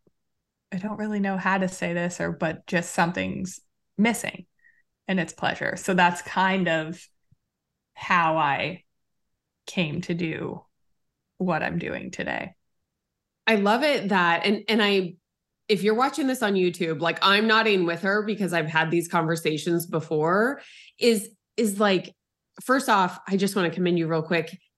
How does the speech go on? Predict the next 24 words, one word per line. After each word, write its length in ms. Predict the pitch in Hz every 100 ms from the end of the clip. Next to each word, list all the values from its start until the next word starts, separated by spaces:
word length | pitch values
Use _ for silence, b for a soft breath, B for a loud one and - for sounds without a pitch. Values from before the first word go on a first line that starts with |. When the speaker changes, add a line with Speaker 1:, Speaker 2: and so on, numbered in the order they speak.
| _ _
Speaker 2:
as 300 | 185 180 185 180
a 100 | 175
practitioner 680 | 175 160 294 302 185 170 165
that 220 | 156 170
you, 600 | 175 185 180 175 175 175 B B _
like, 320 | 185 180 -
you 220 | 190 185 262
were 80 |
doing 240 | 214 202 185
all 140 | 170
this 160 | 170 -
great 260 | 170 160
things. 380 | 214 220 151 143
Like, 180 | 170 -
you 240 | 185 190 285
look 180 | 262 180
at 80 |
your 160 | 160 156
resume 540 | 170 294 240 160 156
and 100 | 160
it 100 | 170
was, 160 | 170 156
like, 240 | 156 143 - _
fantastic, 1040 | 262 220 180 165 175 247 277 - 101 -